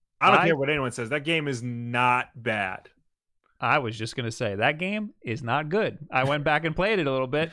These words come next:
Speaker 1: <laughs>
Speaker 2: Guess
Speaker 1: No.
Speaker 2: what? It's not good.
Speaker 1: It doesn't hold up very well. Um, I got fond memories of it. I don't care. Screw all yous. Uh, unboxing. <laughs>
Speaker 2: Yes.
Speaker 1: I
Speaker 2: And then we'll,
Speaker 1: unboxed
Speaker 2: we'll do the tweet of the week after.
Speaker 1: I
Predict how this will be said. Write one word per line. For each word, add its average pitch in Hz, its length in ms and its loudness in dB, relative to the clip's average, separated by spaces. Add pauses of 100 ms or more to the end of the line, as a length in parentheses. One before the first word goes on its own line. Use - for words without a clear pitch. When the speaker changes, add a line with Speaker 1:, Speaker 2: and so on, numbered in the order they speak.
(140)
Speaker 1:
<laughs> - 180 -20
Speaker 2:
Guess 175 260 0
Speaker 1:
No. 208 100 2
Speaker 2:
what? 123 340 2
It's 131 200 0
not 143 280 2
good. 147 220 2
Speaker 1:
It 180 160 6
doesn't 196 280 8
hold 175 240 6
up 156 180 8
very 139 240 6
well. 127 360 4
Um, 127 580 2 (1200)
I 202 120 4
got 131 160 0
fond 107 260 -10
memories 104 340 -14
of 107 140 -14
it. 107 220 -12
I 143 140 -4
don't 120 140 -8
care. 104 400 -8
Screw - 340 -4
all 104 160 -2
yous. 104 260 -6 (320)
Uh, 151 500 8 (140)
unboxing. 151 540 4 (140)
<laughs> 143 320 -10
Speaker 2:
Yes. 104 380 -14 (160)
Speaker 1:
I 131 100 0
Speaker 2:
And 143 80 6
then 170 100 4
we'll, 135 100 2
Speaker 1:
unboxed 190 160 6
Speaker 2:
we'll 143 80 0
do 143 120 -4
the 123 80 -2
tweet 117 200 -10
of 101 40 -12
the 95 60 -12
week 92 160 -16
after. - 260 -14 (160)
Speaker 1:
I 156 80 4